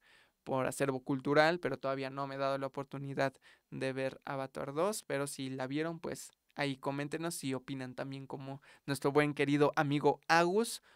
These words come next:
o si, pues sí, está, está bien que se coloque o que se haya colocado en el lugar número siete y que pueda inclusive subir, porque todavía está disponible en cines. Y continuamos con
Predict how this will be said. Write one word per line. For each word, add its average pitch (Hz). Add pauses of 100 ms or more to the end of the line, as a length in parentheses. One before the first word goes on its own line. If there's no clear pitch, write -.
(180)
o 160
si, 156
pues 135
sí, 131 (320)
está, 131
está 151
bien 156
que 151
se 131
coloque 143
o 143
que -
se 143
haya 143
colocado 143
en 143
el 139
lugar 139
número 143
siete 151
y 170
que 147
pueda 139
inclusive 143
subir, 135
porque 139
todavía 151
está 143
disponible 139
en 135
cines. - (580)
Y 220
continuamos 170
con 170